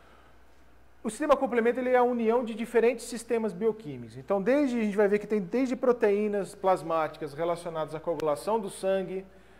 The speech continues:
desde proteínas plasmáticas relacionadas ao papel fib-, fibrinolítico, né, que é a formação de trombos, tá? A formação de coágulos intravasculares, tentativa de você limitar o acesso do micro-organismo, como também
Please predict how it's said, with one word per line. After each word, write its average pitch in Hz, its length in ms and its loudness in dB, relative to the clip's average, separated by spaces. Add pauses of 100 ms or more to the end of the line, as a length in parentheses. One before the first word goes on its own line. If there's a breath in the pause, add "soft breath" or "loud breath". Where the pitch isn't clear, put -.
(140 loud breath)
desde 240 400 2
proteínas 220 440 0
plasmáticas 165 880 -2
relacionadas 170 840 0
ao 156 80 4
papel 156 400 4
fib-, 156 380 -2
fibrinolítico, 180 880 2
né, 156 120 -2
que 165 80 -6
é 156 40 -2
a - 20 -8
formação 151 400 -6
de 135 80 -14
trombos, 180 640 -2 (240)
tá? 147 140 0
A 160 40 0
formação 151 400 -10
de 147 80 -12
coágulos 151 640 2
intravasculares, 143 800 0
tentativa 151 440 -8
de 156 120 -4
você 156 360 -4 (300 loud breath)
limitar 196 580 4
o 185 60 6
acesso 170 480 2
do 143 80 -10
micro-organismo, 147 880 -2 (420 loud breath)
como 285 280 2
também 220 520 0